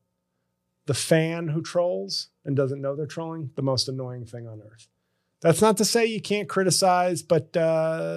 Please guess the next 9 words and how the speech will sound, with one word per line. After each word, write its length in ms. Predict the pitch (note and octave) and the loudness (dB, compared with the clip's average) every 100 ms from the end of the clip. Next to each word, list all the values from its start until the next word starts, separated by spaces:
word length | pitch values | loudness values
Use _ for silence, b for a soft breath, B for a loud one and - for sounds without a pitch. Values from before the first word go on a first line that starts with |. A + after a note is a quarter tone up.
| - E2+ F2 F2+ F2+ F2+ F#2 F#2 F#2+ - - E3+ | -6 -8 -10 -12 -12 -12 -12 -14 -14 -16 -14 0
then 220 | G3 G3 | 2 2
just 160 | G3 | 0
criticize. 500 | - A3 D3+ A#2 F#2+ _ _ _ _ _ _ _ _ - | 0 -2 -2 -10 -14 _ _ _ _ _ _ _ _ 6
Don't 200 | F#3 F#3+ | 6 8
try 240 | G3 F#3 | 6 6
to, 60 | F#3+ | 8
like, 320 | F3 D3 - _ | 6 4 -2 _
Trojan 420 | - F3+ E3 E3+ | 6 6 6 0
horse 600 | C3+ E3+ E3 C3 - - | -2 -2 0 0 -4 -6